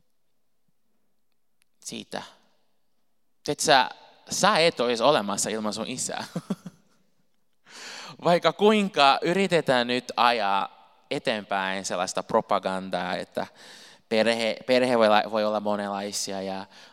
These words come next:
voi ollakin kaksi isää ja kaksi äitiä ja mitä vaan. Fakta on, että sä oot täällä, koska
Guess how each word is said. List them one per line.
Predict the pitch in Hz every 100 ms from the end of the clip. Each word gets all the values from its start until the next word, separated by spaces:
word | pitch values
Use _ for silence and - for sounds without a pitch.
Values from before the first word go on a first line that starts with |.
| -
voi | 98
ollakin | 107 135 120
kaksi | 107 - -
isää | 98 -
ja | 92 92
kaksi | - 90 - -
äitiä | 85 90 92 101 98
ja | 95 95 90
mitä | 104 104 - 101
vaan. | 104 117 98 85 107 - - _ _ - - - _ _ _ _ _ _
Fakta | - 185 214 - - 117
on, | 107 160 135 107 110 110 - - _ _ _ _ _ _ _
että | 120 -
sä | - 202 170
oot | 160 127 -
täällä, | 127 120 104 101
koska | 107 - -